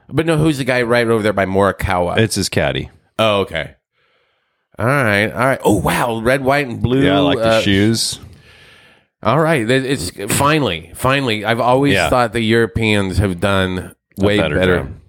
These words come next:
Speaker 1: And you know what? Speaking of which, we should have a little pop quiz.
Speaker 2: <laughs>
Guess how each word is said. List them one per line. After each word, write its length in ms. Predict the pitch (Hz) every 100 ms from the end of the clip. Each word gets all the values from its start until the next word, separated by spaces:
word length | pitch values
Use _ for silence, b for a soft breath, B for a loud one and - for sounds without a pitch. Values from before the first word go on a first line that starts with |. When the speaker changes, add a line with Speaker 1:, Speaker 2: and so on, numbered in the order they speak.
| b b b b b b b b -
Speaker 1:
And 240 | - 139 139
you 60 | 143
know 120 | 165
what? 400 | 165 160 165 -
Speaking 560 | - - 214 208 135 113
of 180 | 92
which, 440 | 90 90 92 - - -
we 180 | 185 302
should 220 | - 143
have 220 | 113 113
a 40 | 123
little 260 | 143 175
pop 420 | - 196 220 -
quiz. 640 | - 359 370 269 196 -
Speaker 2:
<laughs> 40 | -